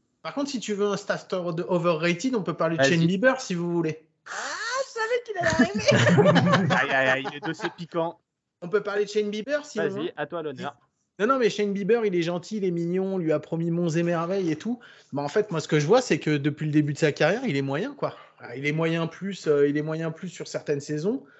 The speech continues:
Speaker 1: Mais, euh, moi, je, moi, je trouve que franchement, c'est, lui, lui, pour moi, alors qu'on te le présente comme le futur ace génial, machin, qui va révolutionner le baseball,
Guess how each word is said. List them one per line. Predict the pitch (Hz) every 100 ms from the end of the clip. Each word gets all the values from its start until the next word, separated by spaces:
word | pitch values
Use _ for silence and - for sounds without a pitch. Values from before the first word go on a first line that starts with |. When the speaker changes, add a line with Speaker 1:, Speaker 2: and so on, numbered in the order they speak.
| - _
Speaker 1:
Mais, | 127 127
euh, | 131
moi, | 135 160
je, | 220 -
moi, | 147 208
je | 277
trouve | - 208
que | 180
franchement, | - 180 - 214 269 - - - _ _ -
c'est, | - -
lui, | 165 170 240 302 220
lui, | 170 214
pour | 254 202 185
moi, | 185 202 254 254 -
alors | 156 165 -
qu'on | 175
te | 170 180
le | 175 170
présente | - 190 180 196 202
comme | - 156 156
le | 151
futur | 147 - 165 - 185 -
ace | 160 190 180 - 160
génial, | 135 165 165 180 175
machin, | 160 156 - 180
qui | -
va | 147
révolutionner | 147 147 156 160 - 151
le | 143
baseball, | 147 143 220 294